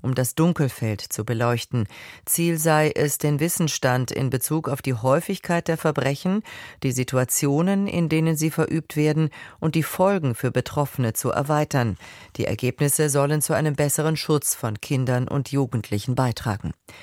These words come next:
Für die Studie wurden bundesweit zweiundneunzig Kommunen ausgewählt. An jeweils hundert Bürger werden den Angaben zufolge Fragebögen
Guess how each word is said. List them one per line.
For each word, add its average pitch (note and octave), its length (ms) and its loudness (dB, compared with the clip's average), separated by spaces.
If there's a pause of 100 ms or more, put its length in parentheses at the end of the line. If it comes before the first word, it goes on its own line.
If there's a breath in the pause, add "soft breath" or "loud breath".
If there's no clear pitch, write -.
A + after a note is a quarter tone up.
Für - 140 -4
die G#2 100 0
Studie C#3+ 380 2
wurden C3 320 2
bundesweit D3 640 2
zweiundneunzig C3 1040 0
Kommunen B2+ 540 2
ausgewählt. B2 600 2 (520 loud breath)
An A#2 100 -2
jeweils G#2+ 340 0
hundert D#3+ 360 2
Bürger C3 420 4
werden C3 260 2
den D3 160 0
Angaben A#2 520 0
zufolge B2 560 -2
Fragebögen A2+ 800 0